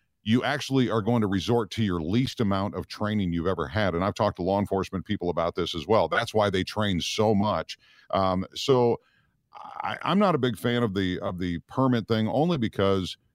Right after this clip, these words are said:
most, as we've talked, uh, most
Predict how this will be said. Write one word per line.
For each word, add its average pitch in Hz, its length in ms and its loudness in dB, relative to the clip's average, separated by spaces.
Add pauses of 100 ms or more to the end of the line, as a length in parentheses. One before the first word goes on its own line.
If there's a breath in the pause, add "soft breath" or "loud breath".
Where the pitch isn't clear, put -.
(400)
most, 117 520 2
as 90 180 0
we've 107 240 -2
talked, 92 420 -4 (180)
uh, 90 240 -2
most 110 380 0